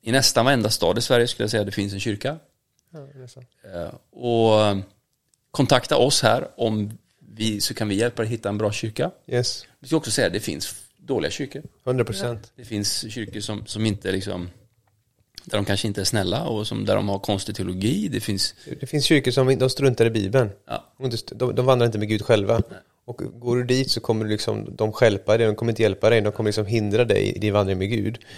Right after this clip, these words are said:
Speaker 2: Så, så hitta en kyrka där man älskar Bibeln. Det finns ingen perfekt kyrka, du kommer aldrig hitta någon, hitta någon, gå inte dit, du kommer paja den. Eh, men, men hitta en församling där man faktiskt älskar Jesus, älskar Bibeln. Eh, så kommer det lösa mycket, tror jag.
Speaker 1: Eller hur?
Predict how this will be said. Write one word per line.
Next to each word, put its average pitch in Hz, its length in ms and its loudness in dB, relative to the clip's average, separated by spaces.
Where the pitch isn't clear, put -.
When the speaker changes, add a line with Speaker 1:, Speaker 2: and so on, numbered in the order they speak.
Speaker 2:
Så, - 160 -12
så 110 320 2
hitta 131 320 0
en 135 60 4
kyrka 120 340 4
där 113 80 4
man 113 180 4
älskar 123 340 2
Bibeln. 120 420 4
Det - 180 -20
finns 131 140 0
ingen 127 140 4
perfekt 127 260 4
kyrka, 117 260 6
du 110 60 4
kommer 117 180 4
aldrig 110 160 6
hitta 113 180 -2
någon, 113 180 4
hitta 113 240 2
någon, 113 140 4
gå 110 80 2
inte 107 140 0
dit, 117 200 4
du 107 60 -2
kommer 104 140 2
paja 104 260 8
den. 120 120 6
Eh, 107 420 4
men, 117 220 4
men 120 240 4
hitta 135 280 -6
en 135 60 2
församling 127 220 6
där 113 60 4
man 117 100 2
faktiskt 113 200 2
älskar 120 220 4
Jesus, 117 560 2
älskar 113 240 2
Bibeln. 104 460 0
Eh, 107 560 -8
så - 160 -20
kommer 113 220 0
det 113 60 2
lösa 113 280 2
mycket, 110 280 -4
tror 117 120 0
jag. - 540 -18
Speaker 1:
Eller 101 120 -12
hur? 139 160 -6